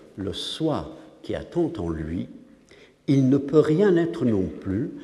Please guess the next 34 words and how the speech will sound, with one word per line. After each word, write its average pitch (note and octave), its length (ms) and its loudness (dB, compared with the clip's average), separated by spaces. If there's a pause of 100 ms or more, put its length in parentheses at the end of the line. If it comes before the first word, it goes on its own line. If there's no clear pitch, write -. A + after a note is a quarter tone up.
(140)
pour A#2+ 140 2
les E3+ 160 4
autres. - 520 -2 (840)
Si - 180 -4
Perdita A#2 640 -2 (440)
devient F#2 380 0
ce - 160 -8
qu'elle D#2+ 240 -8
est, E3+ 280 -4 (720)
la G2+ 80 -8
constance - 760 -2 (200)
de A2+ 100 -2
Florizel, F#2+ 800 -4 (160)
une G3+ 180 2
fois - 400 -8
son - 220 -10
choix - 240 -12
fait, C#3+ 400 -8 (500)
lui C3+ 120 0
permet F#2+ 440 -2 (280)
de G#2+ 80 -4
rester F2+ 580 -6 (300)
ce - 180 -10
qu'il A#2 280 -2
est A#2 100 4
devenu. G2 520 -2 (1600)
D'où G#3 100 2
l'importance C#3 580 -2
aussi F3 260 -4
d'une C3+ 200 -2
brève E3 360 -2
discussion C#3 560 -8
sur D#3+ 220 -4
l'art A#2+ 640 -6